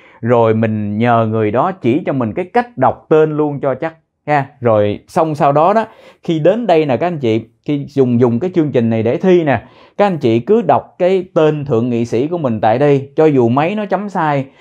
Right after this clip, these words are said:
thì cũng chẳng sao á, cũng chẳng sao, mình có sai một câu mình vẫn luyện tiếp câu khác bình thường thôi. Nhưng mà đến lúc mà nó hỏi cái câu này thì các anh chị vẫn có cái câu trả lời chính xác mà bản thân mình biết chính xác rồi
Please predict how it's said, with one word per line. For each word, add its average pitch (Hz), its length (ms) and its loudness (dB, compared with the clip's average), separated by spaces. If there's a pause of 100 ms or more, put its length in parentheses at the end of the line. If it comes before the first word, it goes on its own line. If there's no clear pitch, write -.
(160)
thì - 160 0
cũng 165 180 0
chẳng 202 200 -2
sao 185 280 2
á, 175 200 2
cũng 160 200 -4
chẳng 165 180 -6
sao, 170 200 -2
mình 135 200 -2
có 190 120 -4
sai 160 240 0
một 120 200 -2
câu 151 160 2
mình 123 180 0
vẫn 135 220 -2
luyện 117 260 0
tiếp 202 240 -4
câu 202 140 0
khác 185 260 -6
bình 110 180 0
thường 107 240 0
thôi. 131 320 2
Nhưng 127 320 -2
mà 107 180 0
đến 165 280 0
lúc 220 240 -2
mà 123 120 -2
nó 147 120 -2
hỏi 131 340 -2
cái 196 140 -4
câu 151 260 0
này 113 300 0 (300)
thì 113 120 0
các 170 140 -2
anh 147 140 -6
chị 104 200 -2
vẫn 117 260 -2
có 196 160 -2
cái 196 120 -4
câu 135 280 0
trả 110 160 2
lời 123 300 2
chính 202 180 -4
xác 190 300 -6
mà 110 180 0
bản 113 320 -4
thân 123 180 -2
mình 101 160 -2
biết 156 200 -4
chính 165 140 -2
xác 165 220 -8
rồi 104 200 0